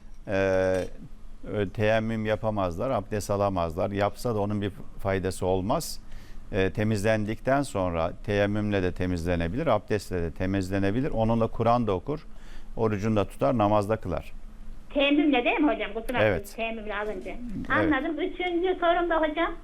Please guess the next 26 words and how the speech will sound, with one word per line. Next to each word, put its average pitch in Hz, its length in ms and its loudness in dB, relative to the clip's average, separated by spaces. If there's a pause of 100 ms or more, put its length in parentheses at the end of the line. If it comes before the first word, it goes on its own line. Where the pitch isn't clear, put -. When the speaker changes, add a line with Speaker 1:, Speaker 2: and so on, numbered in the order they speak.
(280)
Speaker 2:
E, 262 80 6 (600)
nafile 339 420 2
oruçların 349 560 2
kasası 311 640 0
olur 269 240 4
mu? 208 140 -6 (280)
Hani 254 220 -2
pazartesi, 277 640 -2
perşembe 277 360 2
günleri 269 280 2
oruç 269 200 0
tutuyorum 294 460 -2
ya, 214 180 2 (240)
bozmak 277 440 0
zorunda 285 360 0
kaldığım 277 400 2
zaman 285 240 -2
tekrar 277 300 -2
onu 262 220 -2
kaza 254 340 0
etmeli 254 480 -4
miyim? 185 280 -8 (280)
Speaker 1:
Doğru. 101 440 2 (140)
O 107 120 0
vacip 110 420 2
olur. 104 280 0